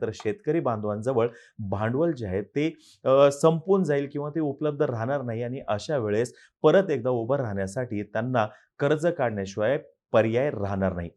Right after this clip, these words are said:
त्याच्यामुळं या सर्व परिस्थितीमध्ये लवकरात लवकर मार्ग निघणं गरजेचं आहे आणि सामूहिक प्रयत्नातूनच या नैसर्गिक संकटावरती मात करता येऊ शकते,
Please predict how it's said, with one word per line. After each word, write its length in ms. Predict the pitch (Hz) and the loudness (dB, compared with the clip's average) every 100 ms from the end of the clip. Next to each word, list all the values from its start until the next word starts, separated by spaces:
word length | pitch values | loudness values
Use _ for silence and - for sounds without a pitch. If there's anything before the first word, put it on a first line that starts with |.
| - | -4
त्याच्यामुळं 560 | 101 143 135 127 135 147 - - - | -2 0 -2 2 4 2 -4 -14 2
या 160 | 143 160 | 6 6
सर्व 300 | 160 156 180 | 6 4 4
परिस्थितीमध्ये 800 | 180 143 139 127 123 127 113 110 107 | 4 2 2 -2 -2 -2 -2 0 2
लवकरात 360 | 110 113 139 143 | 2 2 -2 0
लवकर 280 | 123 127 131 | 0 0 -2
मार्ग 320 | 123 117 120 | 0 0 0
निघणं 360 | 127 123 123 120 | -2 -2 -4 -2
गरजेचं 420 | 117 113 127 127 | -2 0 -2 -2
आहे 100 | 135 147 - - | -2 -4 -4 2
आणि 160 | 151 | 2
सामूहिक 580 | 165 - 135 151 160 196 | 4 4 4 4 2 2
प्रयत्नातूनच 840 | - 135 131 127 117 156 139 117 117 | 4 4 6 2 0 0 0 -2 0
या 220 | 131 139 147 - - | 2 2 2 -8 0
नैसर्गिक 520 | 120 120 139 160 180 | 0 2 0 -2 -4
संकटावरती 880 | - 110 117 113 107 127 127 120 - | -4 -2 -2 0 0 0 0 -4 -4
मात 460 | 107 98 110 143 - 147 | -6 -2 0 0 0 0
करता 300 | 110 95 123 | 2 2 0
येऊ 360 | 131 98 117 156 | -2 -2 -2 -2
शकते, 460 | - 95 - 131 | -4 -8 -4 -4